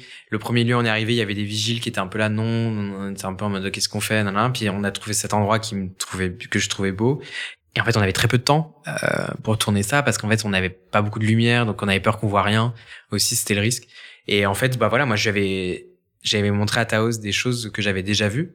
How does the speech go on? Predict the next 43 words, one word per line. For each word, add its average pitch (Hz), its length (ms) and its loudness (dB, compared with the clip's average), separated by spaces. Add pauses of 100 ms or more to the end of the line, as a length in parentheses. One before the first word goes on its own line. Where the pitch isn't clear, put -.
(140)
de 110 60 -6
son 101 160 0
travail, 131 320 0 (440)
euh, 92 360 2
que - 180 -10
j'avais 92 180 0
beaucoup 104 340 -4
aimé. 107 360 0 (100)
Et 120 60 -6
j'étais 98 200 -4
là, 95 80 2
bah 95 60 2
voilà, 107 160 4
ça, 107 200 2
j'adore, 101 420 0
ça, 104 80 0
j'adore, 98 340 0
ça, 104 140 -2
j'adore, 98 460 -2
ce - 120 -4
genre 101 140 -4
de 98 80 -6
mouvement, 98 320 -2
j'adore. 98 400 2 (460)
Euh, 92 340 0 (160)
et 113 80 0
j'étais 98 240 -2
en 95 80 2
mode, 95 480 -2
bah, 87 440 0 (160)
je 120 100 -2
lui 107 60 0
expliquais 151 380 0
que 127 120 2
l'idée, 104 240 2
c'était - 180 -2
quand 101 140 0
même 95 100 -6 (420)
que 92 680 -4
ça 101 140 -2
commence 95 280 -4
par 98 180 0
terre, 135 360 0